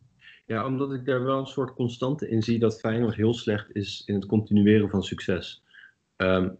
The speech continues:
wat je misschien ook een beetje hebt gezien na tweeduizend zeventien. Ehm, en dat, eh, Fey-, ik denk dat Feyenoord toen in de zomer van tweeduizend zeventien op zich best goede transfers heeft gedaan. Met Amrabat, Sint-Juste, Haps, hè, gewoon allemaal wel,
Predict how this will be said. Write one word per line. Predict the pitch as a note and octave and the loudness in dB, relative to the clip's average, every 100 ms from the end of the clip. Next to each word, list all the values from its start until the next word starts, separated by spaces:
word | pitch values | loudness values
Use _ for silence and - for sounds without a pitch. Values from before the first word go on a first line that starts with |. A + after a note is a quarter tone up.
| _ | _
wat | - F#2+ - G2+ G#2 | -10 -10 -2 0 4
je | G#2 F#2+ - _ _ _ _ | 4 4 -2 _ _ _ _
misschien | - G2 G2+ - B2+ | -2 0 2 4 4
ook | A2 G#2+ | 6 6
een | G#2+ | 6
beetje | G2 F#2+ G2+ | 4 4 2
hebt | - | 2
gezien | - G2 G2 | 0 4 4
na | G2 F#2+ | 4 2
tweeduizend | F#2+ F2+ F2+ F2 | -2 -2 -4 0
zeventien. | G2 G#2 A#2+ B2 D#3 - _ _ _ _ _ | 2 4 2 0 -2 -4 _ _ _ _ _
Ehm, | - - F#2+ F#2 F2+ F#2 F#2 F#2 F2+ - _ _ _ _ _ | -10 -4 0 0 2 2 2 2 0 -6 _ _ _ _ _
en | - F#2 F#2+ | -4 2 4
dat, | F#2 F#2+ F#2+ - | 4 4 2 -2
eh, | A2+ G#2+ | -6 -4
Fey-, | - G#2 - | -2 0 0
ik | G2 | 2
denk | G2+ G2 | 4 2
dat | G2+ | 2
Feyenoord | F#2 F2+ F2 - - | 2 2 0 -4 -2
toen | F#2 | 2
in | F2 | 2
de | E2+ | 2
zomer | F#2 F#2+ | 4 4
van | F2+ | 0
tweeduizend | - F2+ E2+ F#2 | -4 -4 -2 -2
zeventien | F2+ F2+ - E2 | 0 0 -2 -6
op | |
zich | - F2 | -4 -4
best | - F#2 F2+ | -2 -2 2
goede | G2 F2 | 4 4
transfers | F2+ G2 G#2+ A2 | 2 2 2 2
heeft | G#2 G2+ | 2 4
gedaan. | G#2 F#2+ G2 | 4 4 4
Met | E2+ - | 2 2
Amrabat, | F#2+ F#2 F2 F2+ F2 | 2 4 4 2 2
Sint-Juste, | F2+ F2+ F#2+ F#2 - F2+ | 0 4 4 4 4 4
Haps, | E2+ F2+ F#2 - | 4 0 0 0
hè, | F#2 | -2
gewoon | G#2+ F2 | 0 0
allemaal | - F#2 F#2 | 2 4 6
wel, | F#2+ F2+ F2+ | 8 6 4